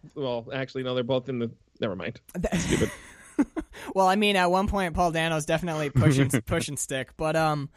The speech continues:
Speaker 2: <laughs> and Daniel Radcliffe has got a
Speaker 1: <laughs>
Speaker 2: divining rod in his pants. Um, but what,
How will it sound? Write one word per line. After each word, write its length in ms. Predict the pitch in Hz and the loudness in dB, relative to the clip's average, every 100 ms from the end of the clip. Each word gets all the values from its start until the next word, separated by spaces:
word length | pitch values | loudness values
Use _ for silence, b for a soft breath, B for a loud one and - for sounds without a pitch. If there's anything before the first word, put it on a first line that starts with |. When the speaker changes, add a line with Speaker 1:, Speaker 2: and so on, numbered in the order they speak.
| b b b b b b - | b b b b b b -4
Speaker 2:
<laughs> 240 | - 262 | 0 2
and 160 | - 220 | 2 2
Daniel 320 | 247 240 214 | 2 2 2
Radcliffe 440 | 190 196 202 185 | 4 2 0 2
has 160 | 196 180 | 4 4
got 160 | 208 190 | 4 4
a 40 | |
Speaker 1:
<laughs> 0 | |
Speaker 2:
divining 560 | 135 180 175 185 170 160 | 4 4 4 4 2 2
rod 340 | 156 156 165 | 2 4 2
in 100 | 165 | 0
his 180 | 180 - | 0 0
pants. 480 | - 190 165 208 - B B B B B B | -2 -2 -2 -4 -8 B B B B B B
Um, 200 | 180 196 | -4 -2
but 120 | 196 | 0
what, 160 | 208 | 0